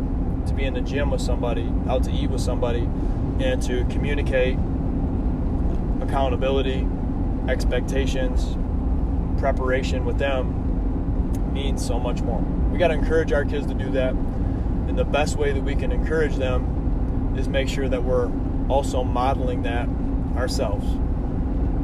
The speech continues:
So ask yourself as a coach, did you establish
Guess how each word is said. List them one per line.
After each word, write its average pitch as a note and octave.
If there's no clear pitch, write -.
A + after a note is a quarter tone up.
So -
ask D#3
yourself D#3
as C#3
a C#3+
coach, C3+
did -
you F3+
establish D3+